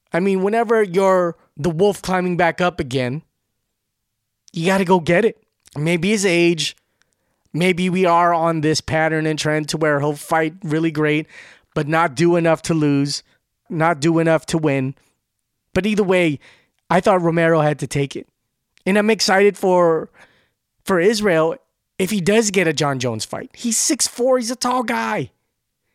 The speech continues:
I think it would be amazing. And speaking of a trend of,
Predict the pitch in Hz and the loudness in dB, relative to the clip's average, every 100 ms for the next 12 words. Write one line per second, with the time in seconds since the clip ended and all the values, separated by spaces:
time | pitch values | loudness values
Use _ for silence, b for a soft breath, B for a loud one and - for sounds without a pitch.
0 | _ 175 190 262 247 202 220 220 196 226 | _ -4 -2 0 0 0 2 2 2 0
1 | 196 143 113 _ _ _ _ _ _ _ | 0 -4 -6 _ _ _ _ _ _ _
2 | 208 180 - 302 277 339 240 190 165 127 | -4 -4 -2 -2 0 0 2 2 0 -2
3 | b b b b b b _ _ _ _ | b b b b b b _ _ _ _
4 | - 147 - 202 220 196 151 131 | -10 -6 -4 0 0 2 0 -2